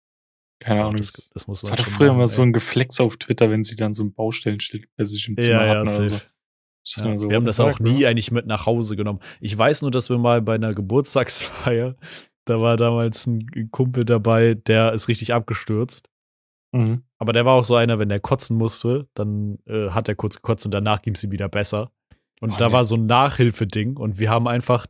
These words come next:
Speaker 2: die, die Tür, dieses Ziehding an der Tür, war so ein großer Sch-, Plastikstift. <laughs> Und wir haben
Speaker 1: <laughs>
Speaker 2: den einfach mitgenommen.
Speaker 1: Mhm.
Speaker 2: Den konnte man auch so aufschrauben. Und dann weiß ich noch, dass er da so besoffen auf dem Tisch lag, so Kopf nach vorne.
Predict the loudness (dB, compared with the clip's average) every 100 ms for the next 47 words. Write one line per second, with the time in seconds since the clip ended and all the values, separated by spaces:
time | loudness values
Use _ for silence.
0 | _ -6 -6 _ _ -6 -6 -4 2 6
1 | 8 6 2 -2 0 0 0 0 2 2
2 | 0 -2 -2 -2 0 2 0 -8 _ -2
3 | 0 2 0 4 4 4 0 -2 -8 0
4 | 0 0 -2 -2 -2 0 0 0 -6 -10
5 | -10 -20 -18 0 4 4 4 -4 -10 -6
6 | -2 4 4 6 6 6 6 4 6 8
7 | 8 6 2 0 -2 -2 -4 _ -6 -4
8 | 2 6 6 4 2 6 6 4 0 _
9 | _ _ _ -12 -2 4 6 6 6 4
10 | 2 0 2 4 4 2 4 4 2 -4
11 | -16 -8 0 4 4 2 -4 -12 _ _
12 | _ -4 2 2 2 0 0 2 2 2
13 | 2 2 0 -2 2 2 2 2 2 0
14 | -4 -4 2 0 0 -4 -6 -6 -6 -6
15 | 0 2 2